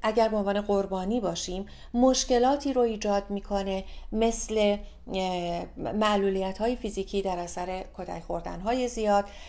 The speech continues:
اه، یا مثلاً دردهای جسمانی مزمن و زماندار، اه، یا مثلاً بیماری های روانی، اه، چیزهایی مثل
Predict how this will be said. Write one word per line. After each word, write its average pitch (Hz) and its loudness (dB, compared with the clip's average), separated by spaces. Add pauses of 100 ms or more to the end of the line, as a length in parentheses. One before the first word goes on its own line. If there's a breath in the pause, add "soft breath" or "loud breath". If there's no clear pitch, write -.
(160 loud breath)
اه، 202 4
یا 220 4
مثلاً 190 0 (360 loud breath)
دردهای 226 2
جسمانی 214 -2 (260 loud breath)
مزمن 196 2
و 190 -2
زماندار، 185 -2 (340 loud breath)
اه، 190 4 (180)
یا 240 6
مثلاً 208 2 (240 loud breath)
بیماری 208 4
های 240 4
روانی، 190 0 (320 loud breath)
اه، 190 0 (320)
چیزهایی 233 0
مثل 214 2